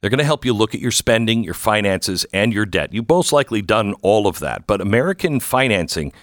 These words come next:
can come in with a slightly different point of view. And for instance, your mortgage.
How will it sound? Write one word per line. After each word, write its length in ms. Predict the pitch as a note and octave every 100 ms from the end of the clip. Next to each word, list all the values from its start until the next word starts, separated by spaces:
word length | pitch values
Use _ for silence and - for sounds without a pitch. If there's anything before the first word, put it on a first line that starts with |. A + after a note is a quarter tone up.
| _ _ _ _
can 160 | B2 A2+
come 220 | C#3 D#3
in 220 | C#3 B2+
with 320 | G#2+ G#2+ - -
a 140 | F2+
slightly 420 | - D3+ F#3+ D#3
different 560 | A2+ D#2 B2 - A2 G2
point 280 | - G2+ F#2
of 80 | E2
view. 460 | F2+ G#2+ F2+ D#2 -
And 300 | F#2 F#2 E2
for 200 | - G#2+
instance, 520 | G#2 - G2 F2 - G2
your 220 | F#2+ F#2
mortgage. 600 | G#2 A#2+ G2 C#2 A1